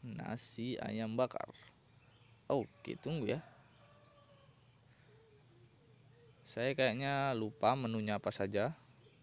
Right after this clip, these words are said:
Oke, jadi kita lihat dulu menunya. Sebelumnya itu apa? Oh, salah ya, teman-teman. Ayam bakar,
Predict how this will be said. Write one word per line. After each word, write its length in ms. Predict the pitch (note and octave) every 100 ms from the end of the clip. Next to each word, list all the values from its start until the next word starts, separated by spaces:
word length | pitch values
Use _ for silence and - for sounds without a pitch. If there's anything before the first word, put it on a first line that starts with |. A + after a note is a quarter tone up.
| - - - - - - -
Oke, 160 | C#3+
jadi 200 | D3 A#2 A#2
kita 160 | A2
lihat 320 | A2+ A#2+ C3 -
dulu 240 | C#3 E3+
menunya. 480 | D3 C#3+ C#3 C#3 D#3+ - - - - - - - - - - - - - -
Sebelumnya 480 | A2+ A2 A2+ A2+ A2+
itu 80 |
apa? 320 | A2 G#2+ A#2+ C#3+
Oh, 480 | - E3 C3+ A2 - - - - -
salah 320 | - - F#2+
ya, 160 | G2+ A#2+
teman-teman. 320 | A#2 A#2 D#3+ - - - - -
Ayam 240 | G#2+ G#2
bakar, 440 | G2+ G2 C3 F3+